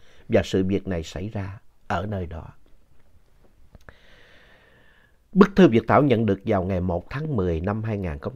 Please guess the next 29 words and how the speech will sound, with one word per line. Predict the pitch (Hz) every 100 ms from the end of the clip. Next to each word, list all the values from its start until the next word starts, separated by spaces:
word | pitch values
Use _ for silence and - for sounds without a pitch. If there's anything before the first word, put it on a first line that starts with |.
| -
trăm | 95 90
hai | - 101 90
mươi. | 85 92 85 - - - - _ _ _ _ _ _ _ _ _ _ _ _ _ _ _ _ -
Với | 160
nội | 170 90 110
dung | 120 110 101
và | 85
câu | - 110 95
chuyện | 90 87
như | 92
thế | - 107
này. | 90 76 - _ - _ _ _ - _ _ _ _ - _ - -
Em | 147 135 131
sẽ | 123 107
bắt | 151 180
đầu | 135 98 82
vào | 98 80
câu | - 107 98
chuyện. | 90 73 - - - - _ _ - - _ - - - _ _ - -
Tháng | 196 220
năm | 190 170
năm | 170
một | 156 -
nghìn | 101 85 78
chín | 143 170
trăm | 147 127
tám | 107 135 156
mươi | 113 -
chín, | 135 175